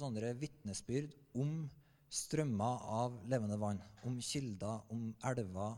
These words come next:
brønner, og så videre. Eh, så det er et, eh, det er et gjennom-,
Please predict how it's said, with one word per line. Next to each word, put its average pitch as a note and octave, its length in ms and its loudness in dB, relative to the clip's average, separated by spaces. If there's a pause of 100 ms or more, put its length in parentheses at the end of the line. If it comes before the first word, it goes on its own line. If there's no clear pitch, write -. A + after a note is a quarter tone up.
(520)
brønner, A2+ 640 0 (920)
og B2 80 -2
så C#3 140 0
videre. G2 260 0 (1120)
Eh, B2 320 4
så D#3+ 160 2
det E3 80 8
er D3+ 220 6
et, - 340 0
eh, D#3 220 6 (1120)
det C#3+ 160 2
er C3+ 300 2
et - 160 -10 (160)
gjennom-, C#3 420 4